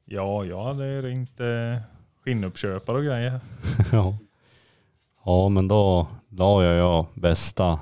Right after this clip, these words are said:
Speaker 2: mössan där och du la bästa kepsen där.
Speaker 1: Ja.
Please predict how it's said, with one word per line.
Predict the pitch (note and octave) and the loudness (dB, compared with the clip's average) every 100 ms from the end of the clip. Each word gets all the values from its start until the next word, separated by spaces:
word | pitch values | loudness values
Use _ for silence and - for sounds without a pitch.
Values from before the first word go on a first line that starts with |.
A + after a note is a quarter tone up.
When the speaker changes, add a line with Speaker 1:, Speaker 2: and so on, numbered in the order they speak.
| - _ _ _ - | -8 _ _ _ -2
Speaker 2:
mössan | E2+ E2 - F#2+ | 0 0 2 2
där | F2 E2+ | 4 4
och | E2 | 4
du | F2+ | 4
la | E2+ D#2+ | 2 2
bästa | E2 D#2+ - E2 | 2 0 0 0
kepsen | F2+ - - D2+ | 0 -2 -4 -2
där. | D#2 D#2 - _ | -2 -4 -10 _
Speaker 1:
Ja. | A2+ G2 | -12 -10